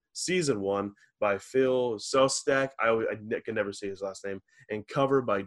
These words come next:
Doug Chiang, who Doug, Doug's the best. Uh, The Mandalorian, original adult novel by Adam Christopher.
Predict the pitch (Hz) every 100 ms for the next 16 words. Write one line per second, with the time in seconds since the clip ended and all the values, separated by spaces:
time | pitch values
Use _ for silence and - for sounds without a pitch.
0 | 120 117 117 - - 120 113 113 107 92
1 | 87 92 90 _ - 95 - 95 117 139
2 | - _ _ - - 101 104 104 107 123
3 | 131 123 127 131 135 135 135 - 101 127
4 | 123 123 120 113 - - 104 - 120 127
5 | 107 104 107 120 147 127 104 - 113 117
6 | 101 - - 127 131 - 147